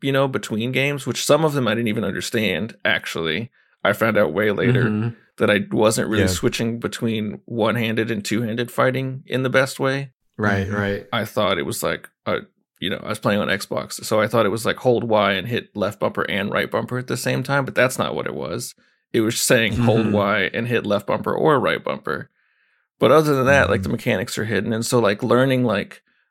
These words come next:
Speaker 1: I need this finger from a character to do a thing, like, was really cool.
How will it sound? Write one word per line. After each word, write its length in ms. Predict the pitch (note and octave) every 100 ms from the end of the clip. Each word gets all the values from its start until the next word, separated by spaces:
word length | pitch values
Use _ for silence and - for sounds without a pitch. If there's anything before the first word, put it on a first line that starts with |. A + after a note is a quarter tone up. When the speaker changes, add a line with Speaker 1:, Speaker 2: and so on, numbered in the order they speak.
| _
Speaker 1:
I 120 | - A#2
need 280 | A2+ A2
this 200 | G2+ G2+
finger 360 | - A2+ G#2 F#2
from 260 | - A2 G#2
a 40 |
character 520 | G#2 G2+ G#2 G#2 F#2+
to 140 | - -
do 260 | - G#2
a 60 | G2
thing, 340 | - G2+ F#2+ C#2+
like, 320 | C#2+ - _ _ _ _
was 220 | G#2 G2+
really 240 | - F#2+ D2+
cool. 460 | - E2 C2 -